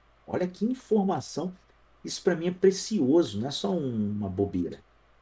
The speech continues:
Porque a costela é repetição, e ele conseguiu ter repertório, variação dentro da repetição. Ali, ó. É um pouquinho que eu boto de massa entre eles só pra dar uma,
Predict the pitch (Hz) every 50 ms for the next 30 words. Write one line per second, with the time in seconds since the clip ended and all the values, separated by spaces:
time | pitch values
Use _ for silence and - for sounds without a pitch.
0 | _ _ _ _ _ _ _ _ _ _ _ _ _ _ _ _ _ - - -
1 | 175 175 175 - 180 - - 180 190 202 185 196 208 - 226 226 226 - - -
2 | 208 185 175 151 143 156 175 175 - 185 180 180 - - - 190 185 185 - 185
3 | 170 147 - - - - - - - - 151 160 185 190 165 123 107 127 131 147
4 | 170 180 - - - 175 180 175 143 151 165 185 185 196 208 196 190 185 185 208
5 | 202 202 - - - 151 156 156 - _ _ _ _ _ _ _ _ _ _ _
6 | _ _ _ _ _ _ _ _ _ _ _ _ _ _ _ _ _ _ _ -
7 | _ _ _ _ _ _ - 160 139 113 95 - 92 - _ _ 190 165 151 -
8 | _ 151 - - 202 190 - 202 151 143 147 156 156 - 135 135 127 123 127 131
9 | - - 131 117 - 113 113 120 123 - - - 180 180 - - 135 139 135 127
10 | 120 110 92 87